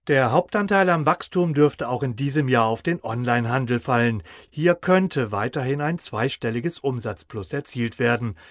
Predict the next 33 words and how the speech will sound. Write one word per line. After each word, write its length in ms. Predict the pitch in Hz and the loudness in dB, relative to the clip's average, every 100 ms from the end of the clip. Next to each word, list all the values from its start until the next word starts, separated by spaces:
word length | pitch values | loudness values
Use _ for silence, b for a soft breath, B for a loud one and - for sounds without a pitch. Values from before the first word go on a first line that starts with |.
| B | B
Viele 360 | - - 185 208 | -12 -4 0 0
Probleme, 600 | - 180 143 143 143 139 | 0 -4 0 0 0 -2
viele 360 | - 139 131 139 | -2 -2 -2 -2
Forderungen 640 | 151 135 120 117 110 117 | 0 0 0 -4 -4 -8
an 140 | 95 | -10
die 100 | 101 | -10
Politik. 580 | 107 110 110 127 135 - B B - | -8 -6 -4 -4 -6 -6 B B -6
Der 160 | 151 131 | -2 0
H 120 | 156 | 0
D 280 | 165 180 208 | 0 0 0
E 40 | |
spricht 380 | - - 160 - | 0 -6 -8 -8
sich 180 | 139 - | -6 -4
im 140 | 135 | -4
Energiebereich 800 | 127 117 113 151 151 135 135 131 B B | -2 -4 0 0 2 2 2 0 B B
für 200 | - 143 | -6 -4
eine 200 | 123 143 | -2 -2
gemeinsame 680 | 131 131 120 165 170 143 123 | 0 0 2 2 2 0 0
Beschaffung 560 | 113 104 143 135 143 127 | -4 -4 -4 -2 -4 -2
von 220 | 135 123 | -4 -2
Gas 320 | 123 123 131 - | 0 0 -2 -4
innerhalb 520 | 165 139 110 113 - | -2 0 -2 -4 -4
der 240 | 107 107 | -6 -4
E 160 | 131 143 | -4 -6
U 220 | 165 175 | -2 -2
aus. 360 | 139 143 131 B B B | 0 0 -2 B B B
Auch 300 | 131 147 180 | 0 2 2
sei 300 | - 143 143 | 0 0 0
ein 180 | 135 135 | -2 -4
Preisdeckel 640 | - 143 151 - 151 127 | -4 -2 -2 -2 -4 -4
für 180 | 113 123 | -6 -6
private 520 | - 120 110 113 131 | -4 -4 -2 -4 -4
Haushalte 520 | 117 120 123 113 127 | -4 -2 -2 -2 -2